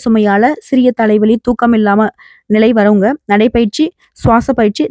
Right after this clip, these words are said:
தியானம் செய்யறது நல்ல பலன்களை கொடுக்கும். அடுத்த மாணவர்களுக்கு கவனக்குறைவு, சோம்பல் சற்று பாதிக்கலாங்க. குடும்பத்துல ஒருத்தர் அளிக்கூடிய ஊக்கத்தினால படிப்புல முன்னேற்றத்தை பார்ப்பீங்க. அடுத்த விவசாயிகளை பொறுத்த வரைக்கும் நிலத்துல உழைக்கும் விவசாயிகளுக்கு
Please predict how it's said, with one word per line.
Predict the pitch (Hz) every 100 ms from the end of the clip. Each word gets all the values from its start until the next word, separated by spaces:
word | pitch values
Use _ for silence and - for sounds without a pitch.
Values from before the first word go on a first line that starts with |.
| 214
தியானம் | 220 226 262
செய்யறது | 240 208 285 220
நல்ல | 196 208
பலன்களை | 202 202 196
கொடுக்கும். | 185 185 339 - - - - 247
அடுத்த | 262 311 311
மாணவர்களுக்கு | 220 220 208 185 - _ - 196
கவனக்குறைவு, | 220 254 247 240 294 302
சோம்பல் | 262 240 247 - 240
சற்று | 190 285 220
பாதிக்கலாங்க. | 196 208 214 202 226 330 _ _ _ _ -
குடும்பத்துல | 349 339 349 302
ஒருத்தர் | 233 254 - 214
அளிக்கூடிய | 233 - 233 233 254 226
ஊக்கத்தினால | 214 240 226 214 277
படிப்புல | 214 220 262
முன்னேற்றத்தை | 233 214 202 208
பார்ப்பீங்க. | 196 180 185 190 - 214
அடுத்த | 208 240
விவசாயிகளை | 220 247 247 240
பொறுத்த | 214 -
வரைக்கும் | 214 311 202
நிலத்துல | 226 269 285 277
உழைக்கும் | 226 214 240
விவசாயிகளுக்கு | 190 202 196 190